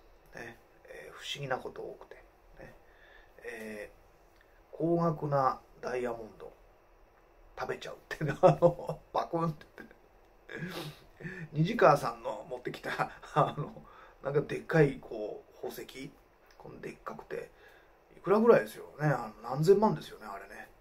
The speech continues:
えー、も-、元ね、あの、宝石商をやってたらしいですけどね、その、高田純次さんね。それをね、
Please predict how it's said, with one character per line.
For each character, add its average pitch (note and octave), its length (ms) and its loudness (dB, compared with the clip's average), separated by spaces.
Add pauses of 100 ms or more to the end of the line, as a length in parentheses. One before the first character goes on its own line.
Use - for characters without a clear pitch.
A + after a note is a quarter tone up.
(640)
え - 460 -14
ー、 D#3+ 40 -6
も-、 F#3+ 220 0
元 A3+ 360 0
ね、 A#3 320 -12 (140)
あ A3 260 -12
の、 G#3+ 280 -14 (1700)
宝 C#3 160 -8
石 D3+ 240 -2
商 - 200 -6
を G2+ 60 -8
や G2+ 80 -6
っ - 40 -14
て - 140 -16
た G#2 200 -6
ら G#2 120 -8
し - 80 -10
い D#3 60 -10
で D#3 60 -14
す - 120 -20
け - 60 -18
ど C#3+ 100 -10
ね、 G3+ 140 0
そ C3+ 120 -2
の、 G#2+ 240 -10 (1300)
高 A#2 180 -6
田 A2+ 100 -6
純 - 200 -12
次 - 80 -20
さ - 120 -18
ん - 100 -20
ね。 - 140 -20 (540)
そ - 200 -8
れ F3+ 80 0
を E3+ 160 2
ね、 D3+ 260 4